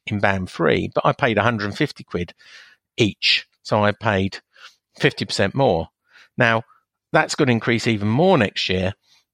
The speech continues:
as my daughter approaches her, her, her seventeenth birthday. Um, and I know other people in that same position. If we, if we compare it with other Premier League clubs, a number of clubs,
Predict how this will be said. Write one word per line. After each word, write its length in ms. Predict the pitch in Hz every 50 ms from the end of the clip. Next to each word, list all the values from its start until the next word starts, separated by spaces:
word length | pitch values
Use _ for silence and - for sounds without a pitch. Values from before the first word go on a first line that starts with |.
| _ _ _ -
as 140 | - 113 -
my 140 | 113 104 104
daughter 580 | 101 - 110 98 95 92 - - 98 95 95 - _ _ _ _ _ -
approaches 500 | 127 - - 110 101 - - - 95 -
her, 220 | 95 90 92 90 - - -
her, 180 | 113 113 104 - -
her 80 | - 110
seventeenth 680 | - - 104 95 92 87 - 110 95 95 - - -
birthday. 680 | - 139 127 110 101 - - - - - - - - _ _ - - - - _ _ - -
Um, 340 | - 110 104 104 101 101 101 - _ _ _ _ _ _ _ _ _ _ _ _ _
and 100 | - 131 123
I 80 | 123 131
know 180 | 139 135 131
other 240 | 127 131 127 127 120
people 440 | - - 113 101 98 - - 101 101
in 100 | 101 101
that 180 | 101 95 -
same 160 | - 123 110 101
position. 420 | 110 113 123 127 - - - 98 - - - - _ _ _
If 160 | - 131 -
we, 100 | - 139
if 220 | - 175 143 - -
we 60 | 139
compare 560 | - - 131 120 - - 160 165 175 165 160
it 120 | 151 - -
with 140 | 135 123 -
other 260 | - 139 131 113 120
Premier 340 | 104 - - 139 127 120 113
League 220 | 107 107 101 98 -
clubs, 500 | - - 180 147 98 90 - - - - -
a 80 | 127 120
number 360 | 120 131 143 160 180 170 156
of 100 | 117 -
clubs, 580 | - 104 92 90 - - - - - - -